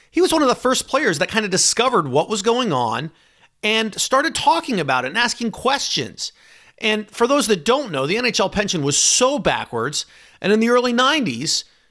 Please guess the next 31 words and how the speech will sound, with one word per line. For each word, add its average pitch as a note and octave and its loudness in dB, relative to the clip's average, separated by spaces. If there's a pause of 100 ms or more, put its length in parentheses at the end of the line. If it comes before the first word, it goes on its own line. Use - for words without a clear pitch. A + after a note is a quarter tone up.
(120)
Alan A#3 0
Eagleson A#3 2
was D#3+ 0
booted F3+ 2
out G3+ 4
of G3+ -6
the F#3+ 2
N F3+ 2
H F3+ 0
L D#3+ 0
P C3+ -2
A, A#2 0
and B2 0
it - -8
was F#3+ 0
fixed - 0
eventually. A2+ -4 (340)
But G#3 2
Daniel F#4 4
was F#3+ 2
really C#4+ 2
one B3 2
of A3 2
the G3 0
first G#3+ 2
guys F#3+ 0
that E3+ -4
caught E3+ 2
on A3 4
to C#3+ -2
that. - -16